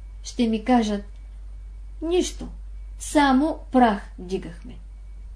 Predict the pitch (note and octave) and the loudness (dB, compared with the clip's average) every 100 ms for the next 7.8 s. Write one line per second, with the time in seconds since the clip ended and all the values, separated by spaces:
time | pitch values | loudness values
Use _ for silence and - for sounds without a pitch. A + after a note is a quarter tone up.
0 | - - - - - - - B3 - G3+ | -14 -14 -14 -12 -10 -2 4 4 2 -4
1 | C4 - A3 G#3+ G#3+ A#3+ G#3+ G3 - C#4+ | -4 -2 -2 -2 2 2 4 -2 2 2
2 | D4+ C#4+ D4 B3 B3+ B3+ B3 G#3 F#3 F3 | 4 2 2 2 2 -2 -2 0 0 -4
3 | - F#3 D#3+ - - - - - - - | -10 -10 -10 -12 -16 -16 -16 -14 -14 -14
4 | - - - - - - - G#3 G3+ F#3 | -14 -14 -12 -12 -12 -12 -2 0 0 -6
5 | F3 B3+ D4+ D#4+ - F3 F3 - - - | -2 2 4 4 -2 -10 -12 -16 -18 -18
6 | - - - A3 A3+ A3+ A3 C#4+ C4+ - | -18 -16 4 4 6 2 2 0 -2 -2
7 | G#3+ G#3 G3+ - G3+ A#3+ - - | -4 -2 -6 -4 0 0 -2 -14